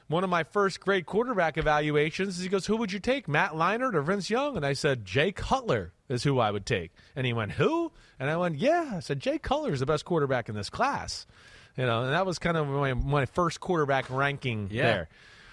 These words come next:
Speaker 1: Now, where am I gonna be? I don't know. You know,
Speaker 2: Don't
Speaker 1: I
Speaker 2: be humble either.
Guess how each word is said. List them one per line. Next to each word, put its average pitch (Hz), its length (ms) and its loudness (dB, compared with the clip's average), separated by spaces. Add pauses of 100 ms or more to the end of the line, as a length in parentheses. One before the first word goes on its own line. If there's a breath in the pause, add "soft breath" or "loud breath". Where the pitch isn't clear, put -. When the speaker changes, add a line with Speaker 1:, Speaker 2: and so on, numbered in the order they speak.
(180 loud breath)
Speaker 1:
Now, 123 360 2 (800 soft breath)
where 233 300 6
am 160 100 2
I 170 160 6
gonna 180 200 0
be? 180 340 2 (1400 soft breath)
I 190 180 4
don't 92 200 -4
know. 113 460 2
You 147 160 0
know, 123 260 2
Speaker 2:
Don't 143 160 0
Speaker 1:
I 170 40 2
Speaker 2:
be 233 100 0
humble 123 440 0
either. 117 440 -2